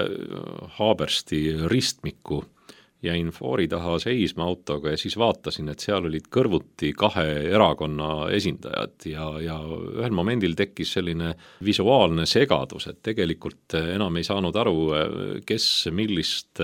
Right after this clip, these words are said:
maailmavaadet esindab. See oli, see oli üks suur plejaad, ähm, nagu omal ajal autahvlil olevatest piltidest, et ükskõik, mis suunas sa seal ristmikul siis vaatad ja pöörad,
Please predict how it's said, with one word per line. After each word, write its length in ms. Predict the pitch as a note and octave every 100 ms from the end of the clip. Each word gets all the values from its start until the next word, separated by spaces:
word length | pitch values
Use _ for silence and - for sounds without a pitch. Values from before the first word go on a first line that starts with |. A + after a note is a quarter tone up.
| D#2+
maailmavaadet 800 | E2 A2 G2 D#2+ D#2+ E2+ D#2+ - C#3
esindab. 400 | A2+ E2+ E2+ -
See 100 | -
oli, 160 | F2+ E2+ -
see 100 | G2
oli 160 | E2+ E2+
üks 160 | - -
suur 320 | A2 E2+ D#2 D2+ - - - - - _
plejaad, 840 | E2+ E2+ F2 G#2+ F#2+ D#2 - - D2+
ähm, 920 | D#2 D#2 D2+ D2+ D2+ D#2+ E2+ - E2
nagu 280 | E2 E2+ F2
omal 240 | F#2 D#2+
ajal 260 | D#2+ D#2+ G2
autahvlil 560 | G#2+ E2 D2+ E2+ E2
olevatest 420 | F#2 D2+ D2+ F2 -
piltidest, 720 | A#2 A2+ - - D#2+ - - -
et 220 | - D#2+
ükskõik, 320 | - - -
mis 140 | E2 -
suunas 320 | F#2 D#2+ -
sa 80 | E2
seal 160 | E2 D#2
ristmikul 460 | G2+ - D#2+ D2 -
siis 160 | - G2+
vaatad 460 | A#2+ - - D2
ja 100 | D#2+
pöörad, 520 | - C3+ A2+ D#2 -